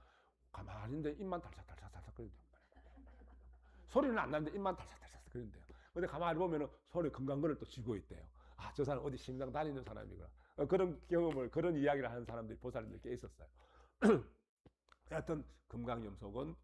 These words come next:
다른 사람이 알아차리지 못하게 돼요. 혼자 이게 대중들이 있는 공간에서 금강염석법이라 이야기하고,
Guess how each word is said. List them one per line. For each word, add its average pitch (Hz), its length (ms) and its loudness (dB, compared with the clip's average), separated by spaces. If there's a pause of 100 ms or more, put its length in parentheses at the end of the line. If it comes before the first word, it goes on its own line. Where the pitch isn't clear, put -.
(240)
다른 104 200 -12
사람이 110 280 -8
알아차리지 123 480 -10
못하게 95 420 -14
돼요. 87 220 -14
혼자 104 420 -10 (480)
이게 - 300 -10 (800)
대중들이 135 440 -2
있는 95 240 -10
공간에서 90 460 -14 (460)
금강염석법이라 90 960 -14
이야기하고, - 720 -10